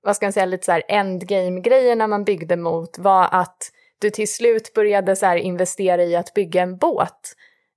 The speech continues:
Ehm, vilket då till slut ledde till tie-in-spelet som heter, eh, Sunless Seas, där du då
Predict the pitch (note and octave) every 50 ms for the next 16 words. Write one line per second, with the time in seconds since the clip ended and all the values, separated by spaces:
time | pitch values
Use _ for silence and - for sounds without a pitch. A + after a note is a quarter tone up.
0 | _ - A3 G#3+ G3+ G3 F#3+ F#3 F3+ F3+ F3+ F3+ _ _ _ _ _ _ _ _
1 | _ _ _ _ _ _ - G3+ G3+ G#3 G#3 A3 G#3 G#3 G#3+ G3+ G3 G3 - G#3+
2 | G3+ - G3+ G3+ G3 F#3+ F#3+ G3 G3+ G3 F#3 E3+ F#3+ F#3 F3+ F3+ - - G3 F3
3 | F3+ F3 - - - A3 G#3 G3 F#3+ F#3 F#3 F#3 - - - C4+ C#4 B3 G#3 F3
4 | - - - - - - F#3 F#3 F#3+ G3+ F#3 F3 - - F#3+ G3 G3 F#3 F3+ F3
5 | F3+ _ _ _ _ _ _ _ - - G3 F#3+ F#3 F#3 F3+ - - G3 F3+ F3+
6 | F3+ F#3 F#3+ - - D4+ B3+ - - G3 - - - - _ _ _ _ - G#3+
7 | G3 F3+ F#3+ F#3+ F3+ F3 E3+ E3+ F3+ F#3+